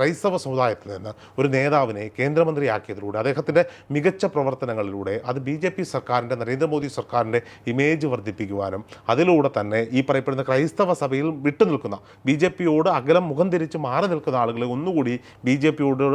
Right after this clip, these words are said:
അനുഭവ, അനുഭാവപൂർവമായ ഒരു നടപടി ഉണ്ടാക്കിയെടുക്കുന്നതിന്, ഒരു നിലപാടുണ്ടാക്കിയെടുക്കുന്നതിന് സഹായകമാകുമെന്ന കാര്യത്തിൽ യാതൊരു വിധമായ സംശയവുമില്ല. നോക്കൂ, ഇപ്പോൾ വഖഫ് ബോർഡിൻ്റെ ഭൂമി തർക്കവുമായി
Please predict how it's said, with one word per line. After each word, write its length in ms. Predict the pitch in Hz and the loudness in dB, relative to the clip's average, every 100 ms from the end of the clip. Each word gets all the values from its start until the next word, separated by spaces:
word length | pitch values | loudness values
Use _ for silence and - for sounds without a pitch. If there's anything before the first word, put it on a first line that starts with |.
| 131 | 0
അനുഭവ, 320 | 123 127 139 151 160 | 0 2 4 4 2
അനുഭാവപൂർവമായ 920 | 131 131 160 180 151 139 127 120 135 170 - - 123 | 0 2 4 4 2 0 0 2 2 0 -8 -10 -6
ഒരു 100 | 123 120 | 0 0
നടപടി 360 | 117 135 147 143 | 0 -2 0 -2
ഉണ്ടാക്കിയെടുക്കുന്നതിന്, 920 | 127 139 139 139 123 127 147 120 98 - | -2 -4 -4 -4 -4 -2 -2 -2 -6 -8
ഒരു 80 | 123 131 | -4 0
നിലപാടുണ്ടാക്കിയെടുക്കുന്നതിന് 1080 | 143 160 175 147 135 - 123 101 117 117 120 - - - | 2 4 4 4 0 -2 -8 -6 -6 -4 -6 -8 -12 -4
സഹായകമാകുമെന്ന 840 | 113 127 139 139 127 117 123 117 107 | -2 0 0 0 -2 -2 -4 -6 -6
കാര്യത്തിൽ 280 | 110 104 120 123 - - 117 | -6 -6 -6 -8 -16 -6 0
യാതൊരു 340 | 113 147 156 123 | 2 2 0 0
വിധമായ 380 | 113 104 104 120 - | -4 -4 -4 -6 -8
സംശയവുമില്ല. 420 | 147 135 135 104 117 | -8 -4 -4 -2 -2
നോക്കൂ, 180 | 139 143 139 - | 0 -2 -2 -6
ഇപ്പോൾ 160 | 139 123 | 0 0
വഖഫ് 320 | - 180 - | 2 -2 0
ബോർഡിൻ്റെ 280 | 147 139 135 120 | 0 2 0 -2
ഭൂമി 180 | 131 135 | -2 -2
തർക്കവുമായി 440 | 123 135 127 127 | -4 -2 0 0